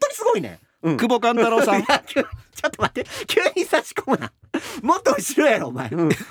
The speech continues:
Speaker 2: <laughs> 山中正弘さん。
Speaker 1: あ、はい。
Speaker 2: 大坂良太さん。
Speaker 1: あら。うん。
Speaker 2: 戸松遥さん。
Speaker 1: はい。
Speaker 2: 日笠陽子さん。
Speaker 1: <laughs> ええ、すごい。本当にすごいね。
Speaker 2: 久保勘太郎さん。
Speaker 1: はい。二回目。
Speaker 2: 井上貴子さん。
Speaker 1: あー、すご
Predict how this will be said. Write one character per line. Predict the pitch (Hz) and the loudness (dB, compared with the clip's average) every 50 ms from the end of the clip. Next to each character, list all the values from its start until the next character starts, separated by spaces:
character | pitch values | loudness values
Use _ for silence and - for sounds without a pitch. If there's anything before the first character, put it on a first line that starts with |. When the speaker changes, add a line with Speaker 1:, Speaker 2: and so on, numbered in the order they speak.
| 277 - - | -18 -8 0
Speaker 2:
<laughs> | - 269 - - 349 392 - | 0 0 0 0 -2 -2 0
山 | 175 175 196 226 226 | -2 0 2 2 2
中 | 233 226 254 208 | 2 2 2 2
正 | 208 208 214 220 | 2 2 2 2
弘 | 196 170 226 233 | 4 4 4 4
さ | 226 - | 4 2
ん。 | - 226 240 | 0 0 -2
Speaker 1:
あ、 | - | 0
は | - - 214 - 220 220 | 2 2 0 2 2 0
い。 | 208 185 156 117 95 - - - | 0 0 -2 -4 -6 -10 -10 -2
Speaker 2:
大 | - - - 294 294 - | 2 4 4 4 4 2
坂 | 254 233 190 220 226 | 0 0 0 0 0
良 | 247 269 247 | 2 0 0
太 | 175 190 | 0 0
さ | - 131 | 2 4
ん。 | 165 214 | 4 4
Speaker 1:
あ | 226 - - | 2 2 2
ら。 | - - 202 147 - 90 85 - _ - | 2 2 2 2 -2 -6 -12 -18 _ -2
う | 147 | -2
ん。 | 156 139 120 95 98 - _ | 0 0 0 -4 -8 -12 _
Speaker 2:
戸 | - 165 | -2 0
松 | 175 165 156 - 151 139 | 2 2 0 0 -4 -4
遥 | 107 131 143 147 123 127 110 | -2 0 0 0 -2 -4 -2
さ | 120 135 | 0 2
ん。 | |
Speaker 1:
は | 165 175 185 180 185 185 | 2 2 2 2 2 2
い。 | 185 160 135 104 87 80 _ _ _ _ _ _ _ - - - _ - | 0 0 -2 -4 -8 -14 _ _ _ _ _ _ _ -20 -20 -20 _ -10
Speaker 2:
日 | - - | -2 0
笠 | 247 254 - 226 196 | 2 2 2 4 4
陽 | 208 254 247 214 | 4 4 4 2
子 | - 185 190 | 2 2 2
さ | 147 - | 2 2
ん。 | 254 226 - - | 2 0 0 -4
Speaker 1:
<laughs> | - - | -2 -2
え | 208 - - 220 226 | -2 2 2 2 2
え、 | 165 | 0
す | - - - | -2 -4 -6
ご | 311 - - | -6 -6 -4
い。 | 240 | -4
本 | 285 302 | -4 -2
当 | - 508 494 | -2 -2 -4
に | 480 | -4
す | - 440 | -4 -6
ご | 403 - | -6 -4
い | - 330 | -4 -6
ね。 | - - _ - - - _ | -6 -8 _ -20 -20 -20 _
Speaker 2:
久 | - 135 | -8 -8
保 | 127 | -6
勘 | 120 127 131 | -6 -8 -8
太 | - 127 | -8 -8
郎 | 123 127 | -10 -10
さ | - - - - | -4 -2 -2 -2
ん。 | |
Speaker 1:
は | - - | 0 -2
い。 | - - - - - - - - - - - _ _ - - 523 370 - | -4 -4 -4 -10 -12 -12 -12 -12 -16 -20 -20 _ _ -10 -8 -8 -6 -6
二 | 415 - | -6 -6
回 | - - - 480 453 453 480 466 453 427 427 - _ _ - - - 254 - - _ _ _ - | -4 -2 0 0 2 2 2 2 0 0 -2 -4 _ _ -10 -8 -8 -12 -14 -14 _ _ _ 0
目。 | 160 | 2
Speaker 2:
井 | 185 | 2
上 | 233 262 269 254 247 - | 4 4 4 2 2 0
貴 | - 214 | -2 -4
子 | - - 285 339 | 0 2 2 4
さ | 370 370 392 | 4 4 2
ん。 | |
Speaker 1:
あ | - | 2
ー、 | - | 0
す | - | 0
ご | 302 | 0